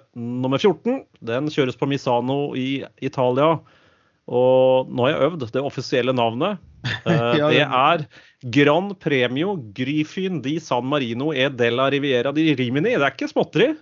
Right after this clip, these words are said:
Speaker 2: Nei da, den liker også å f-, kjøre på litt ekstra, så dette blir litt pompøst og, og bra. Men da har vi jo da det klart hvem som skal ta dette i helga,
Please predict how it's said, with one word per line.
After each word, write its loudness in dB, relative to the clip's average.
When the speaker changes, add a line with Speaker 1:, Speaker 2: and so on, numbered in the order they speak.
Speaker 2:
Nei 4
da, 4
den -4
liker -6
også -12
å -20
f-, -18
kjøre -6
på -2
litt -6
ekstra, -6
så -6
dette -4
blir 0
litt -4
pompøst -6
og, 2
og 0
bra. 6
Men -2
da 0
har -4
vi -2
jo -2
da -2
det -2
klart 0
hvem -4
som -12
skal -8
ta -4
dette -6
i -2
helga, -2